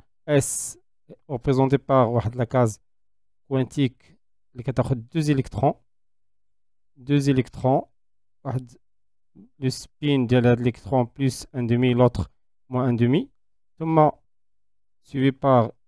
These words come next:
deux S, donc on dirait on a deux, deux S deux. De même, غتاخد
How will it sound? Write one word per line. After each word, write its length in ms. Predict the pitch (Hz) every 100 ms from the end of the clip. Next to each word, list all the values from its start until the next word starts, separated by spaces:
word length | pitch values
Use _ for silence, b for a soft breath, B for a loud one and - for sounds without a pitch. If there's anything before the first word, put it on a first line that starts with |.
| _
deux 300 | 127 123 147
S, 320 | 180 - - -
donc 200 | 120 131
on 60 |
dirait 240 | 127 123 120
on 60 |
a 100 | 117
deux, 220 | 117 185 190 _ _ _ _ _ _ 127
deux 160 | 120
S 260 | 123 - 127
deux. 200 | 147 208 - _ _ _ _ _ _ _ _ _ _ _ _ _ _ _ _ _ _ _
De 200 | 131 139
même, 280 | 143 151 135
غتاخد 580 | 120 123 131 120 -